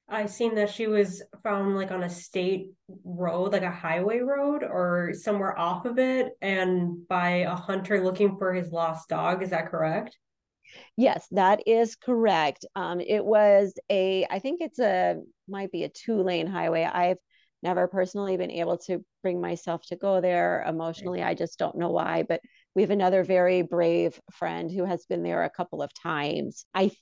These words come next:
Speaker 2: think it's a two-lane road, but I could be very wrong about that. But she was, her remains were in kind of a wooded area off of this road near a creek.
Speaker 1: Okay.
Speaker 2: Um, and yes, this hunter was looking for his lost dog.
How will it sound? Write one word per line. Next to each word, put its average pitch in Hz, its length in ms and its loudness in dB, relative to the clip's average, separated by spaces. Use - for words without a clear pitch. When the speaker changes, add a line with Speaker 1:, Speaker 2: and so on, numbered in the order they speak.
Speaker 2:
think 262 220 4
it's 311 160 0
a 262 60 2
two-lane 196 420 2
road, 180 220 0
but 175 100 0
I 170 80 0
could - 220 -10
be 175 120 -2
very 170 280 -2
wrong 170 260 -4
about 165 300 -4
that. - 260 -2
But 170 160 -2
she 190 220 0
was, 190 340 -2
her 226 120 2
remains 226 540 4
were 247 120 4
in 214 240 2
kind 208 280 0
of 185 80 0
a 190 100 2
wooded 202 540 2
area 160 580 -2
off 170 220 -4
of 175 180 -6
this 170 240 2
road 160 540 0
near 175 800 4
a 180 120 -4
creek. - 460 -4
Speaker 1:
Okay. 180 240 -6
Speaker 2:
Um, 156 460 -2
and 185 180 0
yes, 165 240 0
this 185 220 -2
hunter 208 520 -2
was 180 480 0
looking 180 440 -2
for 175 240 0
his 175 180 -4
lost 170 320 -4
dog. 151 440 -4